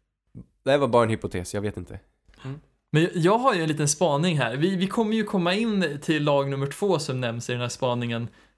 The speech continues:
Speaker 3: eh, ef-, matchen efter, men det är ganska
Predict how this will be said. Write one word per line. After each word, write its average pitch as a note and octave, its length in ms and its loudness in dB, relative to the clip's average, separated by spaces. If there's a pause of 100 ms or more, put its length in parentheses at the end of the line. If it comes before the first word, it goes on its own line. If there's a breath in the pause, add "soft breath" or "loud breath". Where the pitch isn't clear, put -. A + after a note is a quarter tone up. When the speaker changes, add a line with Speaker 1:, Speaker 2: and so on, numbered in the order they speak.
(140)
Speaker 3:
eh, B2+ 80 0 (380)
ef-, - 180 -4
matchen C#3 380 -2
efter, F3 360 0
men B2 220 -2 (1200 soft breath)
det G#3 160 0
är G#3 120 -2
ganska F#3 280 2